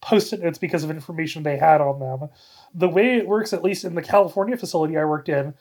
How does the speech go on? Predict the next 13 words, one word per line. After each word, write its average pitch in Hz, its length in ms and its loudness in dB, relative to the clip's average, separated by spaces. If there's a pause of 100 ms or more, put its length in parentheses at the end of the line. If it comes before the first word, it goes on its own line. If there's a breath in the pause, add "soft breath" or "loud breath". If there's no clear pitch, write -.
(340)
was 175 340 6
we 175 200 -4
didn't 233 200 -4
actually 180 360 0
have 165 180 4
shredders 175 440 0
in-house. 160 760 0 (420)
Um, 185 320 10
everything 208 400 4
went 180 160 0
into 202 180 0
a 175 100 2
lockbox 202 720 2